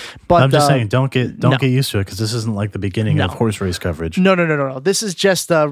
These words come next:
Speaker 1: an exciting moment in the political season that, uh, we
Speaker 2: Mm-hmm.
Speaker 1: had to talk about as
Speaker 2: Yeah.
Speaker 1: a show that was founded because of our admiration of Bernie Sanders.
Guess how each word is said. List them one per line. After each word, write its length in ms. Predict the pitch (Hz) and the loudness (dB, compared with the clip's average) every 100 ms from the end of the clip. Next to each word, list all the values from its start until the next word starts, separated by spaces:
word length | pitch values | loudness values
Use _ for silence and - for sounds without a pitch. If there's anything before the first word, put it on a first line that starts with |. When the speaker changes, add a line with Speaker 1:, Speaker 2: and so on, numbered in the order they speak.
| 147 | -2
Speaker 1:
an 120 | 170 160 | -2 0
exciting 680 | 151 - 175 165 156 151 | -2 -2 0 0 0 2
moment 500 | 151 147 143 143 135 - | 4 2 2 -2 -4 -6
in 300 | 160 151 139 135 | -4 -2 -4 -4
the 120 | 131 | -4
political 520 | - 151 143 135 127 | -2 -2 -2 -4 -8
season 540 | - 147 131 127 123 | -8 -8 -6 -6 -6
that, 280 | 123 123 - | -6 -6 -4
uh, 140 | 131 117 | -2 2
we 100 | 135 | 2
Speaker 2:
Mm-hmm. 60 | 135 | 2
Speaker 1:
had 140 | 131 | -2
to 80 | 135 | -4
talk 220 | - - | -8 -6
about 260 | - 143 - | -6 -6 -4
as 240 | 147 135 - - | -4 -4 -8 -4
Speaker 2:
Yeah. 200 | 107 120 - - - - | -2 -2 -4 -20 -20 -4
Speaker 1:
a 80 | 156 | -2
show 260 | - 175 | 2 2
that 120 | 156 143 | 2 0
was 200 | 135 123 - - | -2 -6 -16 -20
founded 420 | - 170 165 151 131 | 0 2 2 0 -2
because 440 | 143 - 151 135 | -4 0 0 2
of 160 | 139 135 | -2 -2
our 260 | 139 143 143 | -2 0 0
admiration 520 | 143 139 135 139 - | -2 -2 -2 -2 -4
of 80 | 127 | -2
Bernie 200 | 143 131 | -2 -2
Sanders. 440 | - 139 135 127 | -4 -4 -4 -8